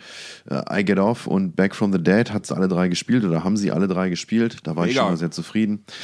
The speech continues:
Speaker 1: Und haben auch schön dabei improvisiert, also nicht an, nicht in jedem Song, aber in einigen Songs hier extra lange Soli reingebaut. Es gab ein, ein, ein, ein sehr langes Drum-Solo von R J, der, der, der Schwester von Lizzie, hätte ich fast gesagt, dem Bruder von Lizzie <laughs> natürlich.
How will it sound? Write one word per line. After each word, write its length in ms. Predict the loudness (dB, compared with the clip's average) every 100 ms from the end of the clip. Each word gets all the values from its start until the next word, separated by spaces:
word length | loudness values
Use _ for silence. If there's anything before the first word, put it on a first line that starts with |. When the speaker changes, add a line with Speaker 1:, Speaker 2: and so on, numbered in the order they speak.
| -12 0
Speaker 1:
Und 180 | 0
haben 140 | 2 0
auch 120 | 0
schön 400 | 0 2 2 2
dabei 240 | 2 2
improvisiert, 600 | 2 0 -2 -2 2 2
also 200 | 2 2
nicht 200 | 2 0
an, 240 | 0 -2 -2
nicht 140 | -4
in 80 | 0
jedem 240 | 2 4 2
Song, 280 | 0 0
aber 180 | 2 0
in 80 | 0
einigen 300 | 0 -2 -4
Songs 360 | -4 -4 -4 -2
hier 460 | 0 0 0 -2
extra 320 | -2 -4 -2 0
lange 260 | 2 0
Soli 300 | 0 0 0
reingebaut. 640 | 0 0 -2 -4 -4 -4 -4
Es 140 | -4
gab 300 | -4 -4 -4
ein, 180 | -6 -4
ein, 380 | -6 -6 -6 -8
ein, 340 | -6 -6 -6
ein 160 | -4 -2
sehr 180 | 2 2
langes 340 | 2 0 -2
Drum-Solo 480 | 0 0 2 2 2
von 260 | 0 -8 -4
R 320 | -2 -2 0
J, 560 | 0 2 4 4 2
der, 300 | 0 -2 -4 -8 -12 -12
der, 120 | -10 -8
der 180 | -4 2
Schwester 380 | 6 6 4 2
von 180 | 4
Lizzie, 240 | 2 2 0
hätte 100 | -2
ich 100 | -6
fast 180 | -10 -8
gesagt, 340 | -8 -8 -4
dem 100 | -4
Bruder 260 | 0 2 2
von 180 | 0 0
Lizzie 180 | 0 0
<laughs> 0 |
natürlich. 500 | 0 0 0 0